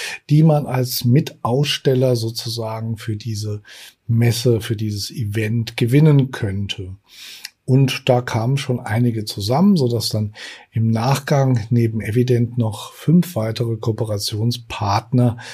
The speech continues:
sozusagen diese Messe rum und um Dentalsoftware, nenne ich's jetzt mal,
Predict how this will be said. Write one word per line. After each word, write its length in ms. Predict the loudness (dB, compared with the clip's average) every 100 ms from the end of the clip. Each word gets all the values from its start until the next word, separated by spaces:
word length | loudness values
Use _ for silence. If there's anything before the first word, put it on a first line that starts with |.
| -16 -2
sozusagen 760 | 0 2 2 2 4 4 4
diese 440 | 6 6 6 4 0 -18 _ 0
Messe 400 | 2 2 2 0
rum 360 | 0 0 0
und 320 | 2 2 0 -4 -14 -4
um 460 | 0 2 0 -2 -2
Dentalsoftware, 1600 | 0 -2 -4 -4 -2 0 2 2 0 -6 -10 -2 -2 -2 0 2
nenne 240 | 2 4 2
ich's 160 | 0
jetzt 260 | -4 -4 -2
mal, 300 | -2 -2